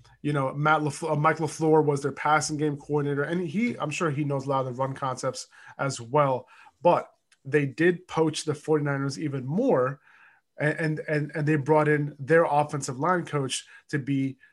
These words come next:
their offense, the Jets' offensive line coach and their run game coordinator. So they had to give him that slight promotion in order for them to get him from the forty-niners. So, um, I'm, I'm,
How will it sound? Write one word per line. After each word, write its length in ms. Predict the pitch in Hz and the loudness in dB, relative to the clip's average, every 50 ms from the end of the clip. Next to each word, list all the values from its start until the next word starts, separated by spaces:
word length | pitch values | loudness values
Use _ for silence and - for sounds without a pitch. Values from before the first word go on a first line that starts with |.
| _ _ _ - | _ _ _ -4
their 240 | 117 175 220 262 269 | 2 6 6 6 6
offense, 320 | 170 147 143 - 143 135 | 6 4 2 0 -4 -4
the 180 | - - 151 151 | -4 -4 -2 0
Jets' 380 | 135 160 175 170 175 - - - - - | 4 4 4 4 2 0 -4 -6 -4 0
offensive 380 | 147 147 135 143 135 - 143 135 | 0 0 0 0 -4 -2 -2 0
line 220 | 139 135 135 135 | 0 -2 -2 -2
coach 240 | 151 143 135 - - - - | -2 -2 -2 -4 -6 -2 0
and 240 | 180 175 175 175 160 | 2 4 4 4 2
their 120 | 160 147 | 2 2
run 200 | 135 147 151 143 | 2 0 0 -2
game 240 | 131 139 131 123 117 | -2 -4 -6 -8 -8
coordinator. 460 | - - 131 135 127 120 113 113 120 | -12 -10 -8 -6 -6 -6 -8 -10 -10
So 160 | 120 - 143 | -10 -4 -2
they 100 | 156 156 143 | -2 -2 0
had 200 | 156 160 170 160 | 2 0 0 0
to 80 | 156 | -2
give 200 | 143 143 151 143 | -2 0 0 0
him 60 | 156 151 | 0 -2
that 160 | 143 135 131 | -2 -2 -2
slight 280 | - - 147 139 135 - | -2 -2 -2 -2 -2 -2
promotion 500 | 135 127 131 135 127 - - 117 107 - - - - - - | -6 -6 -4 -4 -6 -6 -8 -12 -14 -16 -18 -20 -20 -16 -10
in 120 | 143 139 139 | -8 -6 -4
order 220 | 139 143 131 123 | -2 -2 -4 -4
for 240 | - - - 139 135 | -8 -8 -8 -6 -4
them 200 | 131 127 120 113 | -4 -6 -6 -8
to 120 | - 151 131 | -10 -12 -8
get 220 | 123 143 131 120 | -4 -4 -4 -4
him 160 | 123 117 110 | -6 -10 -8
from 180 | - 147 147 151 | -4 -4 -2 -2
the 80 | 143 | -4
forty-niners. 460 | 143 - 127 117 110 104 104 110 - - | -6 -8 -10 -10 -10 -10 -10 -8 -4 0
So, 240 | 160 147 135 - - _ _ - - - - 127 - | 2 2 2 0 -4 _ _ -20 -20 -20 -20 -8 -2
um, 440 | - 143 143 139 135 131 135 131 - _ _ _ _ _ _ _ _ _ _ _ _ _ _ - - - - | 2 2 4 4 2 0 -2 -6 -10 _ _ _ _ _ _ _ _ _ _ _ _ _ _ -20 -20 -8 -2
I'm, 360 | - - - 190 202 208 208 - | 0 2 4 6 4 4 4 4
I'm, 220 | 185 202 196 185 | 4 6 6 4